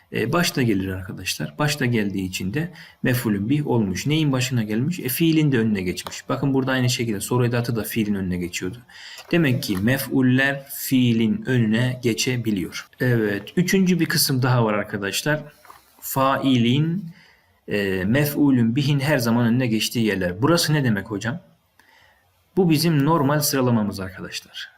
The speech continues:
Hani en başta, e, fiil cümlesinde asıl olan fiil, fail, mef'ul sıralamasıydı ya. İşte ne zaman bizim normal öğrendiğimiz şekilde gelir.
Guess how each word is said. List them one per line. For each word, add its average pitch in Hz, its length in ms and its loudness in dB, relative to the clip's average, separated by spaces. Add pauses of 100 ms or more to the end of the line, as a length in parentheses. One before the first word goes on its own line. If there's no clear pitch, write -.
Hani 131 220 0
en 147 240 2
başta, 120 600 -2
e, 95 200 -10
fiil 135 500 0
cümlesinde 123 520 2
asıl 120 360 0
olan 95 260 -6 (200)
fiil, 117 520 0
fail, 120 520 0
mef'ul 117 400 -2
sıralamasıydı 120 720 0
ya. 101 80 -2
İşte 131 420 -2
ne 165 100 4
zaman 147 560 0 (300)
bizim 117 440 2
normal 113 300 2
öğrendiğimiz 123 720 2
şekilde 110 500 -2
gelir. 90 400 -6